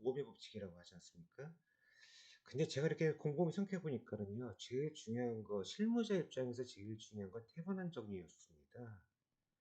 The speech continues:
제 인생 자체에서 대부분은 태분한 정리 가지고서 일했던 것 같아요.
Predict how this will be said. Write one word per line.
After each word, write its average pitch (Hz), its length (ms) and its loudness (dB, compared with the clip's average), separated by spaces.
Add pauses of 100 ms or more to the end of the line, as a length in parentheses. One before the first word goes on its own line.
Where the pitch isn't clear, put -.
(1000)
제 156 140 2
인생 151 420 2
자체에서 135 500 -2
대부분은 123 540 0
태분한 196 420 2
정리 156 240 0
가지고서 98 600 -4
일했던 113 320 -12
것 - 0 -
같아요. - 600 -20